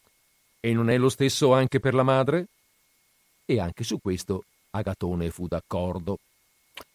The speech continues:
E Socrate di nuovo. Ebbene, seguimi ancora per un poco, per capire meglio ciò che voglio chiederti. Se io ti domandassi, e il fratello, in quanto tale,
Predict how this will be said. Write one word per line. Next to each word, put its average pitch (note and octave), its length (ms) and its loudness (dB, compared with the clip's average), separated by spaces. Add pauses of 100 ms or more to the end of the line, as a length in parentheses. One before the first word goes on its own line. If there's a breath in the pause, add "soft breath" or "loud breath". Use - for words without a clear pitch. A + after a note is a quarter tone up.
E F4+ 140 2
Socrate F2 600 -4
di D#2 120 -6
nuovo. A#1+ 560 -10 (480)
Ebbene, B2 360 2 (480)
seguimi D#3 560 6
ancora G#2 380 0
per G2+ 140 -2
un F#2+ 120 0
poco, F2+ 580 -4 (260)
per A#2 160 -4
capire A2 320 -2
meglio G2+ 280 2
ciò G#2 140 -2
che F2+ 100 -6
voglio D#2+ 260 -6
chiederti. E2 520 -8 (600)
Se - 200 -2
io D#4+ 240 6
ti B2+ 100 0
domandassi, A#2 840 2 (360)
e E4+ 100 0
il D4 260 6
fratello, D3 960 -4 (360)
in G#3 140 8
quanto A3+ 280 0
tale, C#2 380 -10